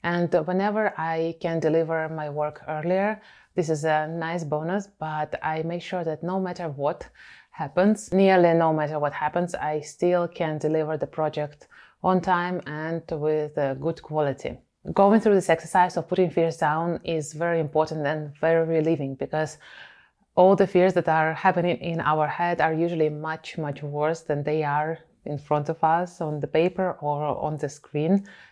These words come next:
So really do this, it really helps. I would be happy to know how did you overcome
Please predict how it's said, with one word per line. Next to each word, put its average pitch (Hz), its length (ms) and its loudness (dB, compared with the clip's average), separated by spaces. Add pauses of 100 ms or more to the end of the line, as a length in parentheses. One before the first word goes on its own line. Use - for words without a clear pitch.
So 156 480 -2 (440)
really 185 640 6 (240)
do 185 180 4
this, 175 240 6
it - 260 -6
really 160 200 4
helps. - 560 -2 (300)
I 180 100 4
would 190 120 6
be 185 60 6
happy 180 240 0
to 180 140 0
know 175 220 0
how 175 300 -6
did 156 240 -2
you 180 420 6
overcome 175 720 0